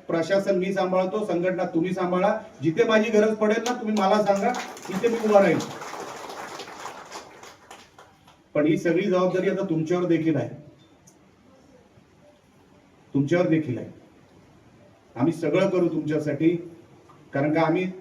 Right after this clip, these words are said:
जसं मी तुम्हाला बोललो, चाळीस वर्ष जीवाभावाची संघटना बघितली.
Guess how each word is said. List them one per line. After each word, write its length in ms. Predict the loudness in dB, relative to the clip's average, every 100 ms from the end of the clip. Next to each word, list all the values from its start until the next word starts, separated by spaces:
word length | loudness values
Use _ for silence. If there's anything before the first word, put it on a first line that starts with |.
| -8
जसं 240 | -4 -2
मी 120 | -2 -2
तुम्हाला 240 | -2 0
बोललो, 260 | 0 0 0
चाळीस 360 | 0 0 0
वर्ष 200 | -2 -2
जीवाभावाची 640 | 0 2 2 4 4 4
संघटना 440 | -2 0 0 2 0
बघितली. 380 | 0 -2 -4